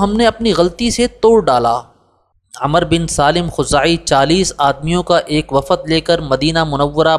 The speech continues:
بارگاہ نبوی میں حاضر ہوا۔ آن حضرت صلی اللہ علیہ وسلم اس وقت مسجد میں تشریف فرما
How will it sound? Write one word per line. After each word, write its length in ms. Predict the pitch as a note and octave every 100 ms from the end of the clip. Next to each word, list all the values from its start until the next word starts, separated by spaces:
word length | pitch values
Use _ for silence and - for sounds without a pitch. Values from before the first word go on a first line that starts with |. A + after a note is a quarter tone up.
| D#3+
بارگاہ 460 | C3 C3 D3 D#3 D#3
نبوی 420 | C#3+ C#3+ C#3+ D#3
میں 160 | D#3+ D#3 -
حاضر 260 | C#3+ D3+ D3
ہوا۔ 280 | B2+ B2 A#2 G#2+ _ _ _ _ _ _ _ _ _ _ -
آن 140 | F3+ F#3
حضرت 260 | A3 A3+
صلی 200 | - F3+
اللہ 340 | E3+ D#3+ F#3 F#3
علیہ 200 | E3+ E3+
وسلم 460 | D#3+ G3 G3+ G3+ G3+ E3+
اس 180 | D#3+
وقت 160 | F#3 -
مسجد 380 | C#3+ - G3+ F3
میں 120 | F#3+
تشریف 460 | - C3+ - E3+ -
فرما 300 | C#3 C3